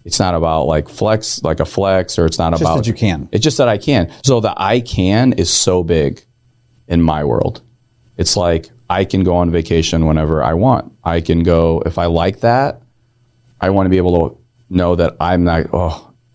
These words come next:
Speaker 1: I don't wanna feel like I can't do something, or
Speaker 2: You don't want buyer's remorse.
Speaker 1: I don't want, I don't wanna, if I walk in,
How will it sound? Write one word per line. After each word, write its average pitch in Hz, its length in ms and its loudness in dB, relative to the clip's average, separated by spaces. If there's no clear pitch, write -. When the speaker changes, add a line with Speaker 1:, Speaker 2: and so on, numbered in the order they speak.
Speaker 1:
I 101 80 0
don't 117 80 2
wanna 127 180 0
feel 113 300 2
like 120 260 -2
I 87 80 0
can't 85 340 -2
do 87 140 2
something, 90 600 0
or 82 340 0
Speaker 2:
You 147 100 0
don't 170 120 2
want 120 140 0
buyer's 101 320 2
remorse. 90 220 0
Speaker 1:
I 127 40 -2
don't 156 100 0
want, 170 280 2
I 117 100 0
don't 165 100 2
wanna, 147 140 2
if 110 160 2
I 165 80 0
walk 165 280 0
in, 127 300 0